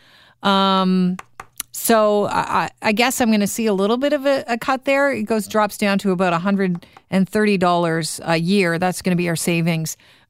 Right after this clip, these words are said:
for the average household. But my bills, I think it was almost like, it was heading towards five hundred bucks. And I was floored. I thought, "Oh, I need to really start looking at these bills a little closer," because, you know, you, you open 'em up, you pay 'em, and then away they go. But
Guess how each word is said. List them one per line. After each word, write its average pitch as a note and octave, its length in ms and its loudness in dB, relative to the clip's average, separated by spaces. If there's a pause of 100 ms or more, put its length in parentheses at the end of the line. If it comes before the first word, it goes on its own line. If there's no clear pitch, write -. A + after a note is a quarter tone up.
for - 80 -2
the F#3+ 200 2
average F3+ 500 0
household. F3+ 580 -2
But F3 140 -4
my E4+ 140 -2
bills, F#3 680 -2
I A3+ 140 -4
think C4+ 140 2
it - 20 2
was E3 100 -2
almost G#3+ 400 0
like, G3+ 140 -6
it B3 100 -14
was - 20 -16 (280)
heading F#4+ 320 -4
towards C#4 200 -2
five A#3+ 220 0
hundred G#3 220 0
bucks. B3+ 340 -4 (580)
And C4 140 4
I C4 100 2
was B3 200 0
floored. E4 320 2
I F#3 100 0
thought, A#3+ 220 0
"Oh, D4+ 220 0 (220)
I C#4+ 120 0
need D4+ 200 -2
to C#4 80 0
really B3+ 260 0
start B3 300 -2
looking A#3+ 260 2
at F#3+ 100 -2
these F#3 180 0
bills B3 320 0
a G#3+ 60 -2
little F#3 180 0
closer," A#3 400 -4
because, F3+ 380 -2
you G3+ 120 0
know, F#3+ 160 0 (340)
you, G#3+ 160 0
you G3+ 340 -2
open B3 320 0
'em A3 120 2
up, C#4+ 220 -2
you F#3+ 120 -4
pay A#3+ 300 0
'em, C#4 120 2
and A#3+ 160 2
then A#3 120 2
away A#3 240 2
they A#3 180 2
go. C4+ 260 2
But F#3+ 220 0